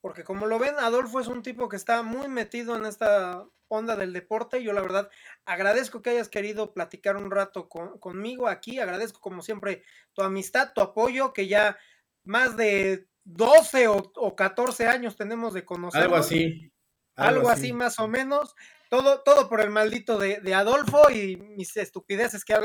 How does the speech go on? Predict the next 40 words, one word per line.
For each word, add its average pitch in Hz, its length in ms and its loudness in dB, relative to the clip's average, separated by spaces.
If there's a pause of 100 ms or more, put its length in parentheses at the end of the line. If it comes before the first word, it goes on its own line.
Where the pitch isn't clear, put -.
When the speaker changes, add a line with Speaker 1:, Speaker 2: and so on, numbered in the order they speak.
Speaker 1:
que 185 100 -4
hacía 220 180 -2
yo 220 100 -2
en 214 80 -2
las - 160 -6
arenas, 302 640 2 (380)
que 214 100 0
las 220 240 6
pueden 370 220 2
encontrar 254 500 0
en 254 100 -2
este 233 220 -8
canal 214 280 -2
de 202 100 -4
YouTube 214 320 -8
también, 220 320 -6
cómo 277 220 -4
no, 247 180 -6
con 220 160 -6
todo 233 240 -2
gusto, 240 360 -4
algunas 220 400 -2
de 202 100 -2
las 190 120 -6
estupideces 208 560 -12
que 185 140 -6
yo 220 100 0
he 220 60 -2
hecho 208 180 -8
de 180 180 -6
lucha 190 220 -8
libre, 254 360 -6 (360)
ahí 226 180 2
las 247 200 0
pueden 247 240 -4
encontrar. 208 520 -2 (360)
Y 247 340 -6
pues 226 180 -2
bueno, 294 220 6
Adolfo, 294 420 6